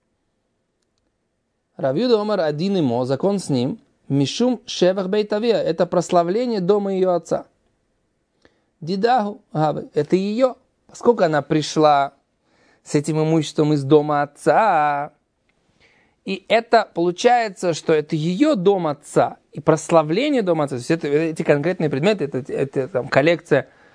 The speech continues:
э, каких-то, какой-то посуды специфической, все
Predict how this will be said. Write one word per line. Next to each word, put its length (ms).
э, 600
каких-то, 480
какой-то 260
посуды 540
специфической, 1120
все 200